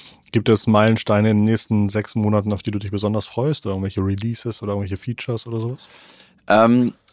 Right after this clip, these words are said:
Speaker 2: ja, also wir haben jetzt bisher, ähm, uns sehr stark auf die quantitative Marktforschung, ähm,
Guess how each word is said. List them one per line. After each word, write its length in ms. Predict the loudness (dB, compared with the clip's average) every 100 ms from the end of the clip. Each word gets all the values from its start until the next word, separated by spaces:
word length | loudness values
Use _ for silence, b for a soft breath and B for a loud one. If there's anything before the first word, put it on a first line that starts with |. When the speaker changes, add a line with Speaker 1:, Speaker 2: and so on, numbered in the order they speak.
| _
Speaker 2:
ja, 160 | 4 6
also 140 | 6
wir 120 | 6
haben 100 | 6 6
jetzt 180 | 4
bisher, 520 | 0 -2 4 6 6 4
ähm, 540 | 2 4 4 4 0 -4 _
uns 140 | -8 2
sehr 140 | 2
stark 260 | 4 4 4
auf 140 | 0
die 180 | 0 -6
quantitative 580 | -2 -2 -2 -4 -4 -2
Marktforschung, 800 | 0 -2 0 0 0 -2 -2 -2
ähm, 460 | -2 0 -2 -4